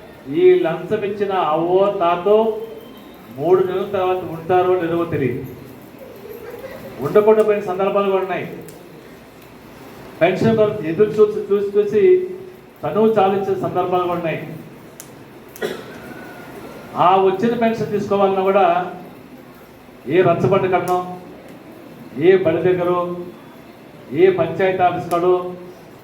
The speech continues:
ఒకటో తారీఖు నుంచి పదవ తారీఖు లోపల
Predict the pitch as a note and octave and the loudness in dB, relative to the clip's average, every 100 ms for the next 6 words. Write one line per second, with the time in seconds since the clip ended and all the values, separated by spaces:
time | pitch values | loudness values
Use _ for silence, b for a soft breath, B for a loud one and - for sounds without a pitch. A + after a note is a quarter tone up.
0 | - - - - - C3 D#3 G3 G3+ G3 | -20 -20 -20 -18 -4 0 2 4 2 4
1 | F3+ F3 E3 E3 G#3+ A#3+ B3 - - - | 0 -2 -6 -6 -4 -4 -4 -12 -18 -20
2 | - - - - D3+ F#3 G3+ F#3+ F3 D#3+ | -20 -20 -20 -6 0 4 4 2 -2 -4
3 | D#3 E3 E3+ | -4 -4 0